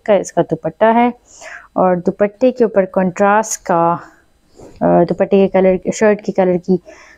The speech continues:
क्रोशिया lace है जो डाई करवाई और अंदर की side को maroon color का पल्टा लगा के इसको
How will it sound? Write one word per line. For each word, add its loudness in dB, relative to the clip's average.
क्रोशिया 2
lace 2
है 2
जो 2
डाई 2
करवाई 2
और 4
अंदर 2
की -2
side 0
को -2
maroon 4
color 0
का -2
पल्टा 0
लगा 2
के -6
इसको -8